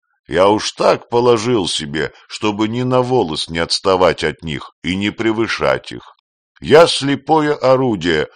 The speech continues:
вот что я такое. Слепое орудие, повторил Беттередж, бесконечно довольный собственным определением. «Мне очень жаль, —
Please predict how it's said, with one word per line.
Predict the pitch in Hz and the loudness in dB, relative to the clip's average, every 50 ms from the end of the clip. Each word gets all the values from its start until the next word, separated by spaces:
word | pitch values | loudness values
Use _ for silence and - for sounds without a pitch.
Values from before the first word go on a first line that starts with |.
| _ _ | _ _
вот | - 92 107 127 143 135 127 131 | -8 -6 0 4 4 4 4 2
что | - - - 120 120 | -4 -8 -4 -4 -2
я | 110 110 110 101 | 0 0 -2 -2
такое. | - - 107 95 - - 78 67 58 50 50 50 _ _ _ _ _ _ _ _ | -2 -2 -4 -6 -6 -8 -10 -8 -8 -10 -12 -16 _ _ _ _ _ _ _ _
Слепое | - - - 80 80 92 98 - - _ 104 113 120 120 120 120 117 | -10 -10 -8 -4 -2 -2 -2 -2 -2 _ 0 2 2 4 4 2 0
орудие, | 113 - 107 104 104 98 110 135 143 143 139 127 104 117 120 113 110 110 95 71 - - _ _ _ _ _ _ _ _ | 0 0 0 0 0 2 2 2 2 2 0 0 -2 -2 -4 -2 0 -2 -2 -2 -4 -10 _ _ _ _ _ _ _ _
повторил | 62 - _ - 65 64 64 65 65 60 | -20 -20 _ -10 -10 -8 -8 -10 -10 -12
Беттередж, | 55 60 82 92 92 - - 80 - 55 - - - - - _ _ _ _ | -8 -4 -2 -2 -2 -4 -6 -12 -14 -14 -18 -18 -20 -20 -20 _ _ _ _
бесконечно | 98 120 110 - - 151 156 170 160 - - - 143 143 | -4 -4 -4 -2 -4 -4 -4 -4 -6 -6 -8 -6 -6 -6
довольный | 131 131 139 135 127 135 139 123 101 87 85 85 82 | 0 0 0 0 2 0 -2 -2 -2 -4 -8 -8 -6
собственным | - - - 104 95 - - - - 87 92 90 92 90 90 90 | -8 -4 -4 -4 -4 -4 -6 -10 -8 -8 -8 -6 -6 -6 -6 -8
определением. | 82 - 90 87 80 90 87 85 80 71 58 52 50 50 50 50 _ _ _ _ _ _ _ _ _ _ _ _ _ _ _ _ | -8 -6 -8 -6 -6 -6 -6 -6 -6 -8 -8 -12 -18 -20 -20 -20 _ _ _ _ _ _ _ _ _ _ _ _ _ _ _ _
«Мне | _ 64 64 67 73 80 82 85 82 78 - _ _ | _ -14 -10 -8 -4 -2 0 0 0 -2 -4 _ _
очень | - 71 69 - - 71 62 60 53 | -8 -8 -8 -8 -10 -12 -12 -14 -14
жаль, — | 52 52 65 87 107 104 78 - | -12 -4 -2 0 0 0 -2 -6